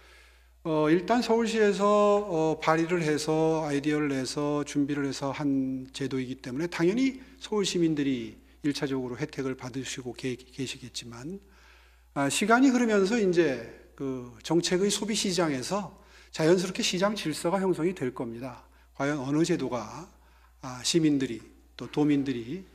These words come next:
가장 선호하는 제도인지도 드러날 거고요. 그렇게 되면 이제 그런 과정을 통해서 아마 장단점도 비교가 될 거고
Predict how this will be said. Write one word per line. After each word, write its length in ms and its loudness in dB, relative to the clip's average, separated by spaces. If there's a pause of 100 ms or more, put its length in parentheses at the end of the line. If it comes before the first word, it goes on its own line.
가장 260 -4
선호하는 520 -2
제도인지도 440 -8
드러날 420 -4
거고요. 280 -18 (640)
그렇게 280 2
되면 180 2
이제 120 0
그런 280 4
과정을 480 4
통해서 640 -2 (240)
아마 160 -2
장단점도 800 2
비교가 360 -2
될 200 -10
거고 640 -2